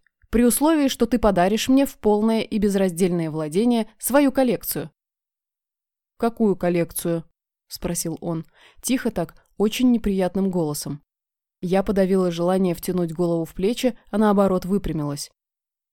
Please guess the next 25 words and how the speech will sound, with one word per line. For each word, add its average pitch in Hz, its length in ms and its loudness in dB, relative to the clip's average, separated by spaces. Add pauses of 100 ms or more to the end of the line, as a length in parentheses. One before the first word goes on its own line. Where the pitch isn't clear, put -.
(680)
«Коллекцию 262 500 2
монстров 247 500 2
и 185 60 -2
прочих 196 360 -2
существ, - 640 -6
которых 202 400 0
ты 254 120 0
заключаешь 180 540 -2
в - 40 -8
янтарь». 196 460 -2 (1300)
Вот-вот, 202 520 -2
чтобы 208 280 -2
этот 196 160 -2
поганец 208 420 0
сейчас 196 360 -4
не 196 100 -2
вскричал, 214 480 -2
что - 180 -6
он 170 100 -2
согласен, 214 560 -2 (180)
и 254 80 -6
потом 254 320 2
не 240 80 4
вручил 220 340 -2
сундук 202 480 -4